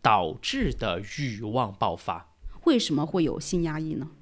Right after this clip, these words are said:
Speaker 1: 很大一部分程度上是因为压力，自我给予的压力太大了，包括社会给予男性的压力也很大。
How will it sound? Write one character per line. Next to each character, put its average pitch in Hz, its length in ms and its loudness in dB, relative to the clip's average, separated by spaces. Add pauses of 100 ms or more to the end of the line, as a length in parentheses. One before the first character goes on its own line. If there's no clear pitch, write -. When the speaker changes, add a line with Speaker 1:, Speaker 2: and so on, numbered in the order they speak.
(760)
Speaker 1:
很 123 240 0
大 160 160 8
一 127 80 4
部 120 100 0
分 123 180 -2
程 110 240 -4
度 127 120 -2
上 110 260 -4
是 - 160 -4
因 117 80 0
为 113 140 0
压 139 240 4
力， 175 160 4 (800)
自 294 240 4
我 104 300 4
给 143 260 4
予 120 100 2
的 101 140 4
压 117 160 6
力 117 100 0
太 117 200 -2
大 98 200 0
了， - 180 -4 (260)
包 143 160 8
括 123 240 0
社 - 520 8
会 120 280 4
给 104 320 8
予 101 280 2
男 107 240 8
性 131 240 4
的 101 140 2
压 113 240 10
力 107 160 2
也 95 100 2
很 - 160 -4
大。 87 220 -6